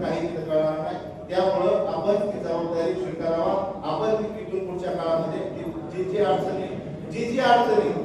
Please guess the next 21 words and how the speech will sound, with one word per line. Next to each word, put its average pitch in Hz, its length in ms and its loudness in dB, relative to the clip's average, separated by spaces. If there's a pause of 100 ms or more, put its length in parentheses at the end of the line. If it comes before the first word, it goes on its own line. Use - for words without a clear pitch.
(160)
ती 196 60 -2
अडचण 196 380 2
डायरेक्ट 170 380 0
मला 185 120 -2
फोन 185 240 -2
करा. 190 260 0 (380)
त्या 175 180 -4
ठिकाणी 185 320 0 (440)
जे 185 60 0
आयुक्त 180 440 4
त्याच्यावरती 208 540 4
आपण - 260 2
केंद्र 180 300 -2
देत 165 300 -4
आहे, 135 180 -2
ते - 380 -10
आयुक्त - 280 0 (100)
सुद्धा - 220 -6
एवढे 180 340 4
सहकार्य 196 360 0
करतात 156 440 -2